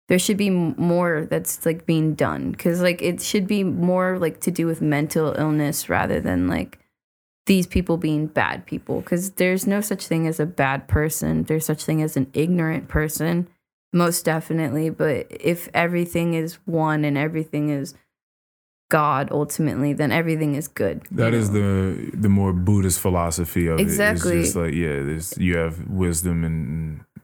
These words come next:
Speaker 2: you know, ignorance as opposed to good and evil.
Speaker 1: Exactly.
Speaker 2: Um, and yeah, there's, there's something about that. I've thought about this, um, when I first stumbled upon the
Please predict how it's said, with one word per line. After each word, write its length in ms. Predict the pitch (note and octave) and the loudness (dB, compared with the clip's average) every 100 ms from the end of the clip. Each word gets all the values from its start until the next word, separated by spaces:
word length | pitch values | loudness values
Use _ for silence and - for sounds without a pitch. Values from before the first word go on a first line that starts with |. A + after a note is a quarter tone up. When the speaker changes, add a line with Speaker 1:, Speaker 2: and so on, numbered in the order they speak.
| - - | -10 -4
Speaker 2:
you 120 | D#2+ | -2
know, 120 | D#2 | 0
ignorance 520 | F#2 F2 D#2+ D2 G#1 D#2+ | 0 0 -2 -4 -4 -4
as 100 | D#2 | -4
opposed 280 | E2+ D#2 D2+ | -4 -4 -4
to 60 | |
good 300 | D2+ D#2+ D#2+ | -4 -2 -2
and 120 | D#2 | -2
evil. 440 | D#2 E2 D2+ - - - - | -2 -4 -6 -10 -14 -10 -2
Speaker 1:
Exactly. 640 | G#3+ G#3+ A#3+ B3+ G3 F3 | 0 2 0 -2 -2 -2
Speaker 2:
Um, 400 | E3 - - - - | -2 -4 -4 -8 -6
and 300 | A#2+ A#2 A#2+ | 0 2 2
yeah, 440 | A2 G2 D3+ E3 D3+ | 0 0 2 2 2
there's, 320 | D#3 D#3 C#3 | 2 0 0
there's 200 | D3+ C3 | 0 2
something 320 | F3 F3+ E3+ | 2 2 2
about 300 | C#3 C#3+ C#3+ | 2 2 2
that. 180 | G#2+ G2 | 0 0
I've 140 | A#2 | -2
thought 280 | - C#3+ C#3+ | 0 0 2
about 280 | C3 B2 A2 | 2 0 2
this, 360 | A2+ G2+ - - _ _ _ - | 2 2 0 -4 _ _ _ -2
um, 440 | G#2 G2+ G2 G2 | 2 4 4 2
when 160 | F#2+ G#2 | 2 2
I 80 | G#2 | 0
first 460 | - A#2+ A2+ G2 | 0 2 2 2
stumbled 360 | - G#2+ G#2 G2+ | 2 2 2 2
upon 500 | F#2 G2+ F#2+ F#2+ F2+ | 0 2 2 4 2
the 360 | F2+ F2+ F2+ | 2 2 2